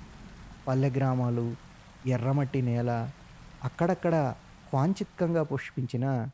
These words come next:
కదంబ వృక్షాలు, పియాల వృక్షాలు. సంజె పడకముందే రాజా దోబరూపన్న రాజధాని చేరుకున్నాను. అప్పటిదే ఆ పెంకు గప్పిన సావడి. అతిథుల కోసం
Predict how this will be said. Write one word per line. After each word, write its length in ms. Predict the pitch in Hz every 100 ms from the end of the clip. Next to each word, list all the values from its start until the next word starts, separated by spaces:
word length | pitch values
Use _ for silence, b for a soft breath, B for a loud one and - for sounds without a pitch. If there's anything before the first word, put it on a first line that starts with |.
| _ _ _ -
కదంబ 320 | 123 123 143
వృక్షాలు, 720 | 151 131 - 127 117 113 117 - _ _ _ _ 127
పియాల 320 | 127 131 139
వృక్షాలు. 600 | 127 110 - 120 113 113 - _ _ _ _ _ _ _ _ _ _ _ _ _ _ _ _
సంజె 260 | - 220 269
పడకముందే 840 | 254 254 240 233 214 226 202 151 - -
రాజా 340 | 139 139 156 175
దోబరూపన్న 680 | 135 135 175 165 160 147 139
రాజధాని 760 | 127 120 123 117 127 131 117 - - 123
చేరుకున్నాను. 580 | 120 127 120 113 110 - _ _ _ _ _ _ -
అప్పటిదే 540 | 127 151 135 131 117 - _ _ _ _ 156
ఆ 60 |
పెంకు 340 | 143 135 131 160
గప్పిన 360 | 147 143 143
సావడి. 540 | 139 120 123 120 113 - _ _ _ _ _ -
అతిథుల 380 | 180 233 233 240
కోసం 500 | 226 214 208 196